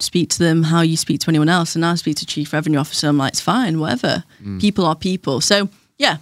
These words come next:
Speaker 1: that's probably how I built up.
Speaker 2: No, yeah, I guess, and then, and just final point on that, just quickly, did James and the guys equip you with, like, the data, the case studies early on?
Speaker 1: Yeah. James and Rick got Adyen, which is a huge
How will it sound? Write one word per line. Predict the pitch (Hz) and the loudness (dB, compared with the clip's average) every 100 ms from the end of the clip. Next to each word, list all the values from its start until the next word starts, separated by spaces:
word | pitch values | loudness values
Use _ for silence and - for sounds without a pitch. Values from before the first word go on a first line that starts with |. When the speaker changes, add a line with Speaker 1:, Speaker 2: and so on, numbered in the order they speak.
| - | -8
Speaker 1:
that's | 196 | -10
probably | - 202 180 | -6 -2 0
how | 175 | 0
I | |
built | 170 175 - | 0 -4 -4
up. | 233 - | -6 0
Speaker 2:
No, | 131 | 2
yeah, | 131 131 110 | 4 2 0
I | |
guess, | 117 120 - | -2 -2 -4
and | - 127 | -6 -4
then, | 120 120 | -4 -6
and | 120 120 | -6 -6
just | 127 | -4
final | 143 135 | -4 -4
point | 117 101 | -4 -6
on | 92 | -6
that, | 82 | -6
just | 95 | -8
quickly, | - 113 - 85 85 | -6 -8 -6 -6 -6
did | - 110 95 | -2 -2 2
James | 113 113 107 | 2 2 -2
and | |
the | 107 | -2
guys | 101 101 101 | 0 2 0
equip | 104 98 - | -2 -4 -4
you | 98 | -4
with, | 92 | -4
like, | 98 92 87 - | -4 -4 -6 -12
the | 101 98 | -10 -4
data, | 98 95 - | 0 -2 -2
the | 90 | -6
case | - 98 | -4 -4
studies | - 90 82 82 - - - | -4 -6 -6 -8 -12 -14 -10
early | 85 87 | -8 -8
on? | - - - _ | -12 -16 -20 _
Speaker 1:
Yeah. | 226 254 - _ _ - | -4 -4 -4 _ _ -2
James | 185 190 | 2 4
and | 175 170 | 4 2
Rick | 160 | 2
got | - 143 | 0 2
Adyen, | 151 170 165 165 | 2 2 2 2
which | 147 - | 0 -2
is | 151 | 0
a | |
huge | 151 - 175 156 151 | -2 0 0 2 -2